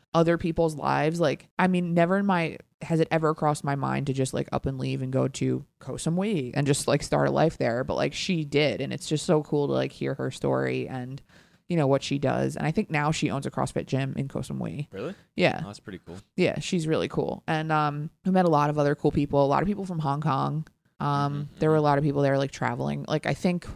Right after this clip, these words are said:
Speaker 1: when they have, this was a pretty big, like, regional CrossFit comp, so there was people coming from other parts of Asia to do it.
Speaker 2: Yeah.
Speaker 1: Um, and there was, like, a little contingent from, uh, Hong Kong.
Speaker 2: There was a couple of, uh, like, Americans who lived
Speaker 1: Americans,
Speaker 2: there too, who
Speaker 1: yeah.
Speaker 2: just lived there,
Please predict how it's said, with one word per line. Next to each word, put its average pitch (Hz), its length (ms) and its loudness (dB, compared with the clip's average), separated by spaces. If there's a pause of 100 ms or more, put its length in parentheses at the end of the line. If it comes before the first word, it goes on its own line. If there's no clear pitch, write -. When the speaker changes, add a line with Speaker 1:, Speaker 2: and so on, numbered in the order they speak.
(180)
Speaker 1:
when 165 160 0
they 151 80 -2
have, 143 260 -4
this 185 140 4
was 262 160 4
a 165 40 8
pretty 160 280 2
big, 139 280 0
like, 135 140 -4
regional 139 400 -2
CrossFit - 400 -6
comp, 185 320 -4
so 165 140 2
there 160 120 2
was 147 140 -6
people 160 260 -2
coming 156 280 0
from 139 200 -8
other 160 120 4
parts - 300 -4
of 131 80 -6
Asia 131 240 -8
to 123 100 -8
do 131 220 -8
it. 160 180 -6
Speaker 2:
Yeah. 87 80 -14 (460)
Speaker 1:
Um, 147 500 2 (260)
and 156 140 0
there 156 80 2
was, 151 100 2
like, 147 100 2
a 147 40 2
little 147 160 4
contingent 143 560 -2
from, 139 280 -2
uh, 135 340 -4
Hong 135 200 -4
Kong. 135 400 -6 (180)
Speaker 2:
There 123 100 -6
was 156 100 -4
a 165 40 -8
couple 135 320 -4
of, 107 120 -6
uh, 107 140 0
like, 101 140 -4
Americans 95 460 -6
who 87 60 -10
lived 85 100 -2
Speaker 1:
Americans, 147 720 0
Speaker 2:
there - 40 -14
too, 185 80 -4
who 156 40 6
Speaker 1:
yeah. 147 200 4
Speaker 2:
just 156 80 0
lived 117 180 -4
there, 76 240 -8